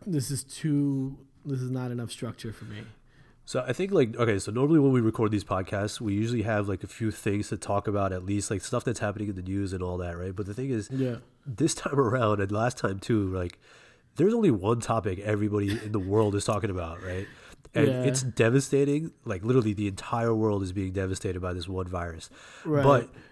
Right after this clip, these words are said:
Speaker 2: here's the silver lining, right? There's two things. One is, and I think I mentioned this on a previous episode, is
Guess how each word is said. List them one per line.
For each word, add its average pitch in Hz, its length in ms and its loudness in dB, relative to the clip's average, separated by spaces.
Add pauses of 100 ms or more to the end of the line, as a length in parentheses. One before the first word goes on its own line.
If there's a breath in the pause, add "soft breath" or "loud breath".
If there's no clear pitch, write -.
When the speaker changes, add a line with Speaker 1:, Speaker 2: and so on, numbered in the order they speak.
(120 loud breath)
Speaker 2:
here's 151 240 6
the 160 80 4
silver 127 380 6
lining, 101 360 2
right? 95 160 -2
There's 107 200 0
two - 280 2
things. 85 400 -4
One 120 280 0
is, 113 260 0
and 104 120 2
I 101 60 0
think 123 140 -2
I 110 40 -2
mentioned 110 300 -2
this 101 100 -4
on 98 100 -2
a 98 40 -4
previous 98 380 -4
episode, 92 400 -6
is 92 160 -6